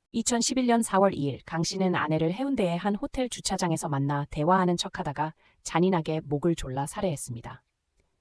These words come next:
그 후 시신을 쇠사슬과 마대로 묶어 대형 가방에 담아 낙동강에 유기했죠.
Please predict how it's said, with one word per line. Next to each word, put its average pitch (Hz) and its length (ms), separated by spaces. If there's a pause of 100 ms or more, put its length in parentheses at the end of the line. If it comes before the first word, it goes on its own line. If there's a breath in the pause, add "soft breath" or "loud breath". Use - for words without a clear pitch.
(280)
그 214 140
후 190 320
시신을 247 420
쇠사슬과 254 600
마대로 170 340
묶어 143 480
대형 185 280
가방에 151 380
담아 123 340 (120)
낙동강에 143 580
유기했죠. 135 580